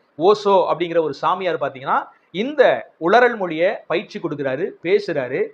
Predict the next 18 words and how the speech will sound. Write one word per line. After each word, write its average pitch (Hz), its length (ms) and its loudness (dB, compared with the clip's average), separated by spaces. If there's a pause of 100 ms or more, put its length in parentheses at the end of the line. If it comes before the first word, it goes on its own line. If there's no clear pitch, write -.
(200)
அதனால 240 380 4
ஒரு 226 120 4
சமாதானம் 202 440 0
கிடைக்கும், 156 440 -6
மன 165 200 2
ஆறுதல் 190 400 0
கிடைக்கும், 151 500 -6 (260)
மன 180 260 2
லகுவாகும் 180 760 2
அப்படிங்க-, 165 280 -8
அப்படிங்கலாம் 165 300 -4
ஒரு 220 160 2
போதனை 202 260 -2
பண்றாரு. 135 340 -8
ஏன்? 175 280 -6 (340)
ஹீலர் 294 300 6
பாஸ்கர் 196 380 2
அப்படிங்கிறது 165 340 -4